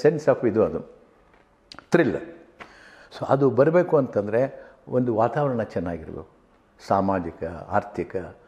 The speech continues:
ಇವೆಲ್ಲ ವಾತಾವರಣ ಚೆನ್ನಾಗಿದ್ದರೆ ನಿಮಗೆ ಸಿನಿಮಾ ಮಾ-, ಅದಕ್ಕೆ ಹಿಂದಿನ ಸಿನಿಮಾಗಳಲ್ಲಿ ಎಷ್ಟೋ ಜನ ಭಾಳಷ್ಟು ಕಾನ್ಸಂಟ್ರೇಟ್ ಮಾಡ್ತಿದ್ರು, ಭಾಳಷ್ಟು ಟೈಮ್ ಒಂದು ಪದ್ಯ ಬರಿಬೇಕು, ಒಂದು ಪೋಯಮ್ ಬರಿಬೇಕು, ಒಂದು ಸಾಂಗ್ ಬರಿಬೇಕು ಅಂತಂದರೆ ಟೈಮ್ ಹಿಡಿಯೋದು ಅದಕ್ಕೆ.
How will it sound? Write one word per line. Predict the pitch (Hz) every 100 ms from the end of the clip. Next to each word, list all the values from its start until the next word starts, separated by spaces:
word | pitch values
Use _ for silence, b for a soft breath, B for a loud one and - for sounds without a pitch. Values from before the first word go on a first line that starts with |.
| b b b
ಇವೆಲ್ಲ | 117 123
ವಾತಾವರಣ | 110 107 110 147 127
ಚೆನ್ನಾಗಿದ್ದರೆ | 117 107 120 107 92 104 117 - - -
ನಿಮಗೆ | 117 104
ಸಿನಿಮಾ | 127 131 117
ಮಾ-, | 98 95
ಅದಕ್ಕೆ | 107 117 185
ಹಿಂದಿನ | 143 127 151 151
ಸಿನಿಮಾಗಳಲ್ಲಿ | 127 123 120 107 101 87 110 131 B B B B -
ಎಷ್ಟೋ | 113 - 160 151
ಜನ | 127 135
ಭಾಳಷ್ಟು | 113 104 120 120 - 151
ಕಾನ್ಸಂಟ್ರೇಟ್ | 101 104 143 131 123 -
ಮಾಡ್ತಿದ್ರು, | 98 - - - - b b b -
ಭಾಳಷ್ಟು | 117 123 - 123
ಟೈಮ್ | - 120 127 113
ಒಂದು | 107 107
ಪದ್ಯ | 104 117 120 117
ಬರಿಬೇಕು, | 113 95 95 98
ಒಂದು | 98 98 95
ಪೋಯಮ್ | 90 110 120 113
ಬರಿಬೇಕು, | 101 92 92 - 95 B B B B -
ಒಂದು | 110 107
ಸಾಂಗ್ | 95 117 139 123
ಬರಿಬೇಕು | 113 101 101 101
ಅಂತಂದರೆ | 92 104 110
ಟೈಮ್ | 95 95 117 110
ಹಿಡಿಯೋದು | 87 82 80
ಅದಕ್ಕೆ. | 85 - -